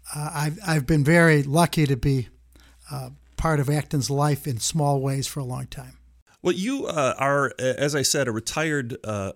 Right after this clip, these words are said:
Speaker 2: federal magistrate judge for the Western District of Michigan.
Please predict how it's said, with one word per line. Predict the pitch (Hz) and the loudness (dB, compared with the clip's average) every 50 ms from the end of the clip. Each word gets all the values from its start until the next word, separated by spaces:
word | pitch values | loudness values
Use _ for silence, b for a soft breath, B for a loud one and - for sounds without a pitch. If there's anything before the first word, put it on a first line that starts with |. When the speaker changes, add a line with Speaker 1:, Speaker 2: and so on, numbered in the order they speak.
| - - | -12 -16
Speaker 2:
federal | - - 151 147 151 143 127 123 | -6 -2 -2 0 0 0 -2 -2
magistrate | 117 110 117 123 131 139 131 - - 131 101 107 | -2 0 -2 -2 -4 -4 -6 -4 -4 -6 -8 -6
judge | - 127 135 127 110 90 87 104 113 - - - _ _ _ _ _ _ _ | -4 -2 -2 0 0 -2 -4 -6 -12 -14 -14 -16 _ _ _ _ _ _ _
for | - - 123 117 | -8 -4 -2 -2
the | 110 | -2
Western | 107 101 123 135 135 - - 131 117 101 | 0 0 0 0 0 -2 -2 -4 -4 -2
District | 117 117 - - 110 - | -4 -4 -4 -6 -8 -8
of | 107 95 98 | -8 -6 -4
Michigan. | 107 127 127 - 123 110 101 92 90 90 | -4 -4 -4 -4 -6 -6 -6 -6 -6 -8